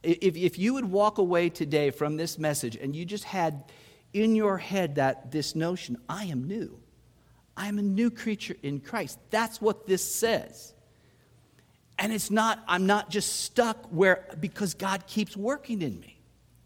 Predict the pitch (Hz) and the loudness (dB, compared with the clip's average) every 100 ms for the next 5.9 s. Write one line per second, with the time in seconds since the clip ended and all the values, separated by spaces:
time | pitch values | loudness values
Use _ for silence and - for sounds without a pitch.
0 | _ _ _ _ - - _ - 208 208 | _ _ _ _ -20 -20 _ 2 2 2
1 | 208 208 262 - 110 82 - 143 190 202 | 2 4 2 -2 -6 -8 -16 -4 0 2
2 | 208 285 - 196 135 123 107 107 60 - | 2 0 -2 -6 -4 -6 -8 -12 -16 -20
3 | _ _ _ _ _ _ 131 139 139 160 | _ _ _ _ _ _ -4 -2 0 0
4 | 214 - 151 107 104 107 98 101 - 151 | 0 -2 -6 -6 -6 -6 -8 -8 -4 -2
5 | 156 - 151 - 147 147 190 151 | -2 -4 -6 -4 -4 -2 -2 -2